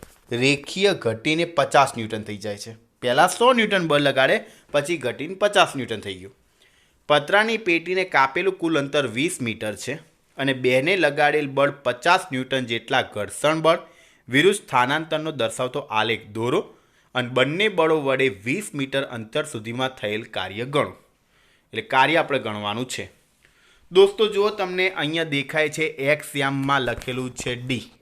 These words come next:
જે તમે અહીંયા જોઈ શકો છો. ડી એટલે સ્થાનાંતર. અને અહીંયા વાય યામમાં ઘર્ષણ બળ છે, જે બળ તરીકે આપણે ઘર્ષણ બળ,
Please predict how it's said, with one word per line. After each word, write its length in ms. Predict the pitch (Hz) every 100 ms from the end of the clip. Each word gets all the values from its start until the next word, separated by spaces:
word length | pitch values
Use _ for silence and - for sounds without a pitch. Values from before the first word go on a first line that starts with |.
| _ _ _ _ _ _ _ _ -
જે 160 | 127
તમે 240 | 160 151 147
અહીંયા 160 | 147
જોઈ 240 | 131 117 120
શકો 360 | - 95 98 98
છો. 200 | 104 107 - _ _ _ _ -
ડી 240 | 147 226
એટલે 400 | 226 147 - 135
સ્થાનાંતર. 720 | 143 - 135 117 104 92 - 104 _ _ - _ _ _ -
અને 520 | 123 123 123 127 135 - _ _
અહીંયા 320 | 139 156 170
વાય 480 | 123 101 120 156 202 190
યામમાં 440 | 156 123 104 95 _ _ _ _ _ _ _ _ _ _ 117
ઘર્ષણ 500 | 110 131 - 190 190
બળ 180 | 147 110
છે, 240 | - 110 107 _ _ _ _ _ _ _ _ _ _
જે 140 | 110 131
બળ 280 | 135 156 170
તરીકે 320 | 170 160 160
આપણે 160 | 147
ઘર્ષણ 480 | 139 113 110 - 147
બળ, 160 | 143